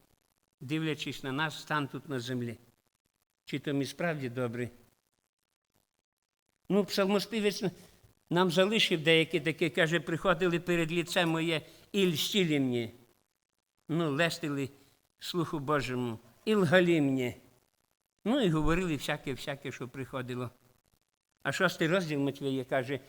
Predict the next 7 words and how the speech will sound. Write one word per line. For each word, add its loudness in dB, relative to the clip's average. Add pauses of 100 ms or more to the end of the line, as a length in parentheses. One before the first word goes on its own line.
(220)
«Не 2
уподобляйтесь 0
язичникам, 0
які -2
в 2
многословії 2
думають, 4